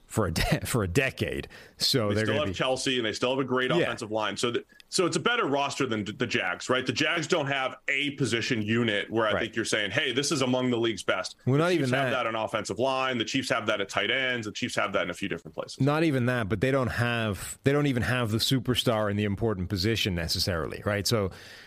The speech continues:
Speaker 1: the Chiefs don't nec-, don't have a ton of great players, but where they do have greatness, it's in the right place. It's a little bit like the Rams strategy.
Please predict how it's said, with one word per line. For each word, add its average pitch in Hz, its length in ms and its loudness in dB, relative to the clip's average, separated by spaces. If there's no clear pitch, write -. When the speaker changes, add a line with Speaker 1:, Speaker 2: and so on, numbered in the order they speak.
Speaker 1:
the 131 120 4
Chiefs 170 360 2
don't 131 240 2
nec-, 123 340 0
don't 135 200 4
have 127 120 0
a 107 60 0
ton 127 240 2
of 104 80 -2
great 107 260 0
players, 139 400 2
but 117 140 -2
where 120 140 4
they 110 120 2
do 135 200 2
have 117 200 0
greatness, 107 480 0
it's 104 120 -2
in 120 100 4
the 104 80 4
right 107 240 0
place. 117 400 -2
It's 95 80 0
a 117 60 4
little 123 180 2
bit 113 100 2
like 107 160 0
the 107 80 0
Rams 110 360 0
strategy. 87 500 -2